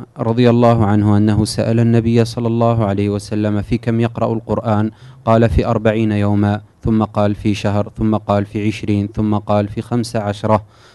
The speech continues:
ثم قال: "في عشر"، ثم قال: "في سبع"، لم ينزل من السبع. قال: حدثنا عباد بن موسى قال: أنبانا إسماعيل بن جعفر عن إسرائيل عن أبي إسحاق عن، عن علقمة والأسود قال:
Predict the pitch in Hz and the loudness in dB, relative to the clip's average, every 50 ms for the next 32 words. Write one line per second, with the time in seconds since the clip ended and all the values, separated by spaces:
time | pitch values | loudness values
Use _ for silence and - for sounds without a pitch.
0 | _ _ - 123 120 117 117 113 113 120 117 113 113 - 113 101 117 110 117 - | _ _ 0 2 4 4 4 2 2 0 0 0 0 -2 -2 0 0 -2 -2 -2
1 | 120 120 117 113 117 123 120 110 104 104 - 107 104 104 - - 104 - - 104 | -2 -2 -2 -2 -2 -2 -2 -2 -2 -2 0 -2 -2 -2 -4 -6 -8 -4 -4 -6
2 | 98 98 101 107 104 104 104 _ 120 113 120 117 113 107 113 113 113 107 101 107 | -4 -2 -2 -2 -2 -4 -6 _ -2 0 0 0 0 0 0 0 0 -2 -2 -2
3 | 120 117 107 110 117 110 104 101 104 - - 101 95 98 98 113 _ _ _ _ | -4 -2 -2 -2 -2 -2 -2 -4 -6 -6 -6 -6 -4 -6 -10 -12 _ _ _ _
4 | _ _ _ _ _ _ _ _ _ _ _ _ _ _ - 113 117 113 113 120 | _ _ _ _ _ _ _ _ _ _ _ _ _ _ -2 0 0 0 0 -2
5 | 113 110 117 117 113 117 117 113 117 113 117 113 110 120 117 117 113 117 110 110 | -4 0 0 0 2 2 0 0 2 0 -2 -2 0 2 2 2 2 0 -2 0
6 | 104 104 104 104 101 - - 98 - 104 104 104 104 107 107 107 101 107 104 104 | 0 2 0 0 -2 -4 -6 -6 -4 -2 -2 0 0 0 0 0 0 0 0 0
7 | 107 104 104 101 - 113 107 107 107 104 104 101 101 101 101 98 107 101 101 - | 0 0 -2 -4 -4 -4 -2 -2 0 0 -2 -2 -2 -4 0 0 0 -2 0 -2
8 | 110 104 98 104 107 104 104 - - 104 101 101 107 107 104 104 101 104 107 107 | -4 -2 -2 -2 -2 -4 -4 -6 -4 -4 -2 -2 -2 -2 -4 -4 -4 -4 -4 -4
9 | 113 107 107 104 101 101 - - - 101 98 95 101 104 104 98 - - - 107 | -4 -4 -2 -2 -4 -4 -8 -6 -4 -4 -4 -2 -4 -6 -6 -6 -8 -12 -8 -4
10 | 110 107 104 107 104 98 - - 110 107 107 104 - 131 120 113 110 113 110 107 | -4 -2 -2 -2 -4 -4 -4 -2 -2 0 -2 0 0 0 0 0 0 0 -4 -6
11 | - - - 101 101 98 101 - _ - - - _ _ _ _ - 110 110 107 | -6 -4 -2 -2 -2 -2 -4 -14 _ -20 -20 -20 _ _ _ _ 2 4 4 4
12 | 107 104 107 104 107 | 6 6 4 4 2